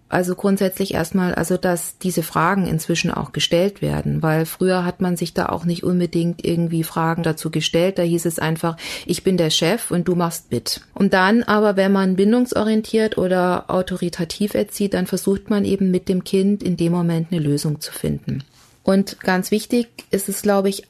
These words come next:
einfach erstmal ja auch wieder für sich nochmal zu verstehen,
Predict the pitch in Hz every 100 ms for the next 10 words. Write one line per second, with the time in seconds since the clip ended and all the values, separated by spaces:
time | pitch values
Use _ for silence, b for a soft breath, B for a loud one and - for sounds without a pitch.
0 | - 151 160 202 233 226 - 196 - 202
1 | 196 196 196 - _ - 185 180 214 -
2 | 185 196 214 208 - 190 - 214 220 208
3 | 196 196 190 - 185 196 180 - 165 165
4 | 202 214